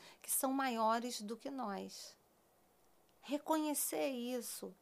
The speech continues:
é um exercício de desacelerar e aceitar o que não se pode mudar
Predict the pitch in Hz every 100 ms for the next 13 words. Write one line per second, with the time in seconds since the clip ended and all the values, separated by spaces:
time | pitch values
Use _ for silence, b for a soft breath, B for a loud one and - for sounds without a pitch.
0 | _ 220 240 247 233 233 - 269 269 233
1 | 220 208 269 311 311 294 - 285 269 262
2 | 226 190 175 196 - - - b b b
3 | b - 233 233 - 240 233 269 285 -
4 | 240 226 240 285 - - - 226 214 220
5 | 214 175 170 170 202